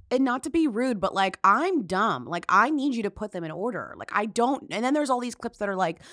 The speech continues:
a clip of a clip, a trailer, like, a clip of behind the scenes,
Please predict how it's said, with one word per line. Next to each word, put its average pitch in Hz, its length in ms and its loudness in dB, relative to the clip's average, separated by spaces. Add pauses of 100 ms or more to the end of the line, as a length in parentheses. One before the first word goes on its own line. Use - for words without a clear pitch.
(180)
a 160 80 -4
clip 160 240 -6
of 196 80 -10
a 233 40 -10
clip, 311 360 -2
a - 60 -4
trailer, 175 680 -2
like, 160 300 -2
a 185 80 -2
clip 196 260 -6
of 233 140 -6
behind 254 260 -4
the 277 60 -4
scenes, 208 500 -2